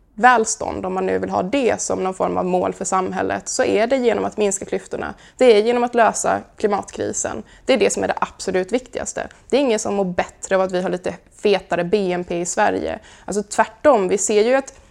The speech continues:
utöver existensminimum, när man kommer upp till existensminimum så finns det inte längre någon koppling mellan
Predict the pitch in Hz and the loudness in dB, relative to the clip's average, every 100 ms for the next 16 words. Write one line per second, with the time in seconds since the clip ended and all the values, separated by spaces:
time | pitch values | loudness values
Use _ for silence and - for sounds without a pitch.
0 | _ - 240 254 269 269 269 240 - 240 | _ 0 2 4 4 4 2 0 0 2
1 | 254 214 202 226 262 220 - - 220 220 | 2 2 0 0 0 0 -2 -4 -4 -2
2 | 269 254 202 - 185 - - 208 196 220 | 0 2 0 0 -2 -2 -2 -2 0 0
3 | 214 - 190 220 220 202 202 196 196 175 | 0 -2 -6 -2 0 0 2 0 0 0
4 | 175 175 175 175 262 262 - 180 - 180 | 2 0 -2 0 -2 -2 -6 -6 -2 0
5 | 175 170 180 | 2 0 0